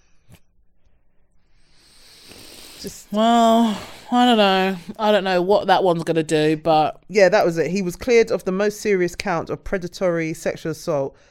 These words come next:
Speaker 1: but faces up to twenty-five years in prison.
Speaker 2: Yeah, yeah,
Speaker 1: Yeah.
Speaker 2: yeah.
Speaker 1: Yeah.
Speaker 2: So, I think, what do you, what do we reckon?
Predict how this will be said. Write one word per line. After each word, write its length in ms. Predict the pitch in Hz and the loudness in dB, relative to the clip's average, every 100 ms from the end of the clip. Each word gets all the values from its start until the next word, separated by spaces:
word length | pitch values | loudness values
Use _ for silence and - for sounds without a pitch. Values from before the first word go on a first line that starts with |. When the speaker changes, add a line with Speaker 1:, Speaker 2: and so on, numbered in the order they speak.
| _ | _
Speaker 1:
but 140 | - - | -4 -2
faces 400 | 190 175 185 170 | -2 -2 -2 -6
up 140 | - | -6
to 80 | - | -8
twenty-five 600 | - 185 - 170 170 143 | -6 -6 -6 -6 -4 -2
years 220 | 147 143 | -4 -8
in 100 | 139 | -8
prison. 280 | 131 147 131 | -10 -10 -4
Speaker 2:
Yeah, 160 | 190 170 | 0 2
yeah, 200 | 156 143 | 2 -2
Speaker 1:
Yeah. 80 | 143 | -2
Speaker 2:
yeah. 240 | 143 143 - - | -4 -6 -12 -10
Speaker 1:
Yeah. 340 | 139 110 113 143 - - - - - - - - - - - - - | -6 -6 -8 -12 -18 -20 -14 -12 -12 -14 -16 -20 -20 -20 -20 -20 -14
Speaker 2:
So, 600 | - 214 190 180 180 180 - - _ _ - | -6 0 4 4 2 -2 -8 -20 _ _ -8
I 180 | 202 208 | 0 0
think, 500 | 208 220 196 - - | 2 -2 -2 -10 -18
what 220 | - 220 208 | -6 -4 -2
do 60 | |
you, 60 | 220 | -4
what 180 | 190 220 | -4 -4
do 80 | |
we 80 | 208 | -2
reckon? 440 | 185 147 139 127 | -4 -4 -6 -10